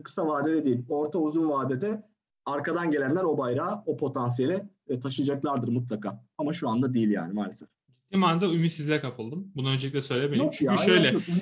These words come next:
Speaker 2: ya şöyle, şimdi Gençlik Spor Müdürlüğü'nün yaptığı çok ciddi çalışmalar da var. Şimdi bunu yadsıyamam. Yani olimpiyatları almaya çalıştık, alamadık. Dünya Kupası'nı al-, almaya çalıştık, gene alamadık. Sadece Avrupa Şampiyonası'nı vermemek için bize tüm Avrupa'ya yaydılar,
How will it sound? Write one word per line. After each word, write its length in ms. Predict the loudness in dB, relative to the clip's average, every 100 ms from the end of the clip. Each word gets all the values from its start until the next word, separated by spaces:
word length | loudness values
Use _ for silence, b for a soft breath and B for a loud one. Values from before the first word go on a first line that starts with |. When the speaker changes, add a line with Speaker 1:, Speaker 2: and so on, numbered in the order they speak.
| 2
Speaker 2:
ya 220 | 4 6
şöyle, 340 | 6 6 6 6
şimdi 180 | 4 2
Gençlik 280 | 2 0
Spor 380 | -6 -4 -4 -2
Müdürlüğü'nün 580 | 2 2 2 0 0 -2
yaptığı 320 | -2 -4 -4
çok 160 | -6 -6
ciddi 220 | -2 0
çalışmalar 480 | 0 0 0 -2 0
da 80 | -2
var. 120 | -4
Şimdi 160 | -4
bunu 120 | -4 -2
yadsıyamam. 580 | -2 -2 -4 -4 -4
Yani 180 | -6 -6 -8 B B _
olimpiyatları 600 | 2 4 4 2 4 2
almaya 320 | 4 4 2
çalıştık, 520 | 0 0 0 -2 -2 0
alamadık. 460 | 0 -2 -8 -14 _ _ _
Dünya 240 | -2 0 2
Kupası'nı 340 | -2 0 2
al-, 260 | 2 2 0
almaya 260 | 0 0
çalıştık, 360 | 2 0 0 0
gene 140 | 2
alamadık. 320 | 2 -2 -6 _ b b
Sadece 220 | 2 4
Avrupa 200 | 2 0
Şampiyonası'nı 480 | 0 0 0 -2 0
vermemek 340 | 0 0 -4
için 260 | -4 -4 -2
bize 400 | 2 2 0 -10 _ _ -2
tüm 120 | 2
Avrupa'ya 360 | 2 2 2
yaydılar, 480 | 2 0 -2 -4 -4